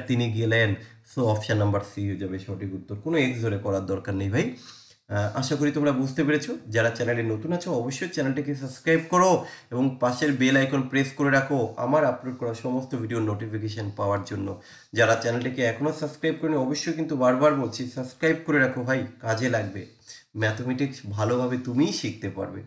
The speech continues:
ভালো স্কোর তুমিই করতে পারবে। আর যারা এখনও প্রিপারেশন শুরু করোনি, তাদের উদ্দেশ্যে একটাই কথা বলবো, প্রিপারেশন শুরু করে দাও।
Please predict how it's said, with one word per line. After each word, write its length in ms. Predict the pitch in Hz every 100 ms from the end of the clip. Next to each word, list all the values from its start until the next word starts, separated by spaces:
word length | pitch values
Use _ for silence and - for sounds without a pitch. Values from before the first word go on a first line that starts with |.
| 107
ভালো 260 | 110 123
স্কোর 240 | 135 - 147 -
তুমিই 280 | 143 156 151
করতে 300 | 123 - 104
পারবে। 420 | 107 98 104 101 - - - -
আর 160 | - 107
যারা 180 | 107 127
এখনও 300 | 135 120 156
প্রিপারেশন 460 | 156 135 156 147 160
শুরু 280 | - 160 160
করোনি, 240 | 170 170
তাদের 280 | - 120 139
উদ্দেশ্যে 360 | 143 147 -
একটাই 260 | 131 - 147
কথা 200 | 147 139
বলবো, 200 | 139 151
প্রিপারেশন 500 | 151 117 127 127 139
শুরু 260 | - 170 160
করে 180 | 139
দাও। 240 | 101 101